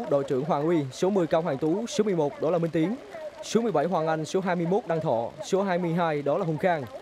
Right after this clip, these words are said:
số hai mươi bảy Anh Vũ, số hai mươi chín Thế Nam và số ba mươi tám đó là Phước Bảo. Huấn luyện viên trưởng của đội chủ nhà đó là ông Trịnh Duy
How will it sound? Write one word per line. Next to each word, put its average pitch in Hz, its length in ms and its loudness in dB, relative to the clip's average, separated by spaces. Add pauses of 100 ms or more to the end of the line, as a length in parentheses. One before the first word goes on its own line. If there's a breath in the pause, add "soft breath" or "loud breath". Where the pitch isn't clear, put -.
(260)
số 214 140 4
hai 220 120 0
mươi 202 80 2
bảy 160 160 2
Anh 190 100 2
Vũ, 151 260 0
số 202 140 -4
hai 190 120 0
mươi 160 80 0
chín 175 160 0
Thế 190 120 0
Nam 156 300 0
và 135 200 2
số 156 200 -2
ba 185 140 4
mươi 160 100 -4
tám 160 280 0 (140)
đó 143 200 2
là 143 260 0
Phước 240 180 0
Bảo. 139 200 4 (1300)
Huấn 220 80 2
luyện 240 80 2
viên 240 100 0
trưởng 170 180 2
của 214 60 -6
đội 170 120 4
chủ 180 100 -6
nhà 160 280 0
đó 143 260 0
là 196 120 0
ông 156 340 0
Trịnh 127 260 0
Duy 175 80 0